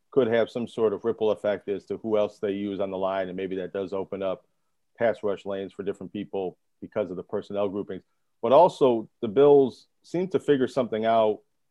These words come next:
with blitzing more and blitzing with different guys in the second half of last season,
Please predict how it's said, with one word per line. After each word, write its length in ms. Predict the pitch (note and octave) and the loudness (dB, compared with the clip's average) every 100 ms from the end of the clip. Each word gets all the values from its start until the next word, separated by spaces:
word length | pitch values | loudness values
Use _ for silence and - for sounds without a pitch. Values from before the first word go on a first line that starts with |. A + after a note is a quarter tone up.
| _ | _
with 180 | G#2+ F#2+ | -10 -6
blitzing 420 | B2+ C#3 - A2+ | 2 2 2 -4
more 300 | G2+ G#2 G#2+ | -2 0 0
and 100 | F#2+ | -2
blitzing 360 | E2+ A2 - G#2 | -2 -4 -2 -8
with 160 | G2 - | -6 -4
different 280 | G#2+ G#2 | -4 -2
guys 440 | G2+ G#2 G2+ F#2+ _ | 0 2 2 -2 _
in 80 | G2+ | -14
the 60 | F2+ | -8
second 320 | - A2 G2+ | -4 -4 -2
half 200 | G#2 G2 | -2 -2
of 80 | G2 | -4
last 220 | G2 - | -4 -6
season, 340 | A2+ F#2+ F#2+ | -8 -6 -8